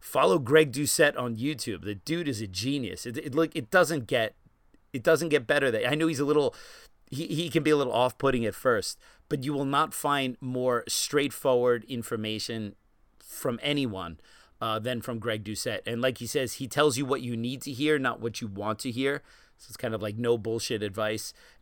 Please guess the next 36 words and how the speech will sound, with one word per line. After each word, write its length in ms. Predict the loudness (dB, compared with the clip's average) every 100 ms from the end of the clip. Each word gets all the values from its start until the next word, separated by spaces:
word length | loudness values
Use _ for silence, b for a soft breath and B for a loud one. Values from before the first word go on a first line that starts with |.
| -8
And, 360 | -6 -4 -4
uh, 420 | -4 -2 -2 -4 -6 -10
dude's 260 | -4 -4 -2
amazing. 560 | -4 -4 -4 -6 -8 -12 -6
Um, 480 | -2 -2 -2 -6 -4
I 120 | -4
just, 260 | -2 -8 -8
I 60 |
hope 200 | -2 0
I 80 | 0
meet 240 | -2 -4 -4
him 100 | -4
one 160 | -6
day 180 | -4 -6
and 60 | -6
just 160 | -8
shake 220 | -8 -8
his 120 | -8 -8
hand. 300 | -6 -6 -8
He's, 220 | -12 -12
he's 220 | -14 -14
pretty, 340 | -10 -8 -8 -12 B B -2
pretty 200 | 0 2
phenomenal. 520 | 2 0 0 0 0
And 160 | 0
I 60 | 0
never 240 | 4 4
thought 240 | 4 4 4
as 100 | 2
a 40 |
martial 380 | 0 0 2 2
artist 400 | 2 2 -2 -6 -4
I 120 | -4
would 280 | -2 -6 -6 B B
follow 460 | -14 2 4 4 2
the, 160 | 0